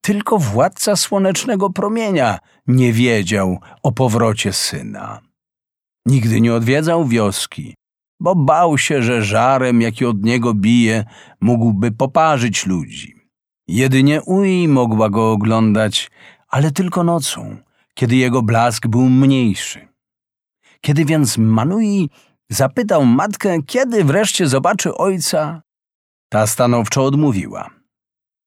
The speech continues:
„Nikt oprócz mnie nie może oglądać jego oblicza. Nie bądź zuchwały, nie zmienisz tego, co niezmienne”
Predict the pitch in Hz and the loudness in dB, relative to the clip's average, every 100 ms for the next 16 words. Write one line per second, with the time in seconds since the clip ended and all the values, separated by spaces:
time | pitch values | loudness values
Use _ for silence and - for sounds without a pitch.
0 | _ - 123 123 113 - - - 117 110 | _ -2 0 0 -2 -12 -16 -10 -6 -4
1 | 117 98 110 113 110 110 104 - - - | -4 -2 0 2 2 0 -2 -6 -20 -20
2 | _ 110 120 143 131 110 110 104 110 110 | _ 0 2 2 2 0 0 0 0 2
3 | 101 101 110 95 104 101 95 104 - - | 0 -2 -2 0 0 0 0 -2 -2 -10
4 | - _ _ _ _ _ _ - 175 143 | -12 _ _ _ _ _ _ 0 2 2
5 | 123 107 92 113 - 131 123 120 110 110 | 0 0 0 -4 -2 2 2 2 -2 -6
6 | - - _ 170 185 151 202 208 180 139 | -20 -20 _ 0 2 2 2 4 2 0
7 | 139 120 113 120 120 107 104 110 98 101 | -2 -2 0 0 0 0 0 0 2 0
8 | 87 85 | -2 -6